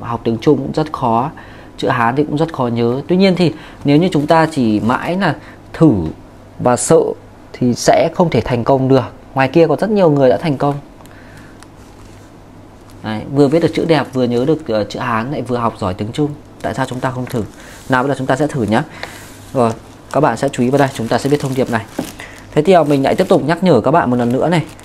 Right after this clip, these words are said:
Ờ, cái thông điệp này ấy, thì các bạn nhớ là viết sách ấy, viết sách nhá, thì các bạn nhớ là, ờ, chọn cho mình cái, đúng cái loại giấy mà mình đã yêu cầu.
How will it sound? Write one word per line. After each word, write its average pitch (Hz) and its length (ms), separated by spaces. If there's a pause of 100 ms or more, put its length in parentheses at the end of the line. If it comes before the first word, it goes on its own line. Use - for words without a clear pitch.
(340)
Ờ, 120 300 (140)
cái 113 100
thông 160 180
điệp 165 160
này 123 220
ấy, 170 120 (1080)
thì 135 180
các 147 140
bạn 139 220
nhớ 113 120
là 160 120
viết 185 340 (600)
sách 208 320
ấy, 226 140 (800)
viết 160 120
sách 190 280
nhá, 202 200
thì 147 60
các 131 100
bạn 151 220
nhớ 123 140
là, 151 200 (440)
ờ, 107 380 (800)
chọn - 220
cho 139 100
mình 139 200
cái, 113 480 (380)
đúng 123 220
cái 190 120
loại 113 160
giấy 107 340
mà 180 60
mình 117 160
đã 110 60
yêu 147 160
cầu. 123 320